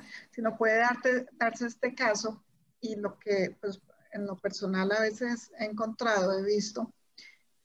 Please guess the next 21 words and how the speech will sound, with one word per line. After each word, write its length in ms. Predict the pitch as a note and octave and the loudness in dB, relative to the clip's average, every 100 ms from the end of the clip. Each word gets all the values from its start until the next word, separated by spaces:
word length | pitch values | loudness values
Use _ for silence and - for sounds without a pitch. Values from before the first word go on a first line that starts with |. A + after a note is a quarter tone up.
| _ | _
es 220 | A#3 A3+ | 0 0
que 160 | - B3 | 0 2
entra 400 | B3 A#3+ B3 B3+ | 4 4 2 2
también 340 | C4 A#3+ A3 | 4 4 4
una 140 | G3 G3+ | 2 2
rabia 340 | A3+ A3+ A#3 | 4 4 4
enorme 560 | A#3 A#3+ A3 G#3+ A3+ - - | 4 2 0 0 -2 -4 -6
por 160 | B3+ | -2
no 140 | G#3+ G#3 | -2 -2
ser 180 | G#3+ | -4
protegido, 680 | - A3+ A#3 G#3+ B3+ G3+ E3+ | -2 -2 0 0 2 4 4
¿no? 300 | - C#4 F#4+ - | 2 -2 -4 -4
Contra 340 | A3+ G#3+ G3+ | -4 0 0
ese 540 | F#3+ A3 A3 A3 G#3+ - | 2 2 2 2 0 0
padre, 260 | A3 G#3 | 2 2
sobre 200 | A#3 A3 | 0 0
todo 240 | G#3 G3+ G3 | 0 0 -2
contra 240 | A3+ A#3 | -4 -4
la 140 | A#3 G#3 | -2 0
madre, 300 | G3 G3+ G#3 | 0 0 -2
porque 360 | A3 G#3+ - | -2 -4 -4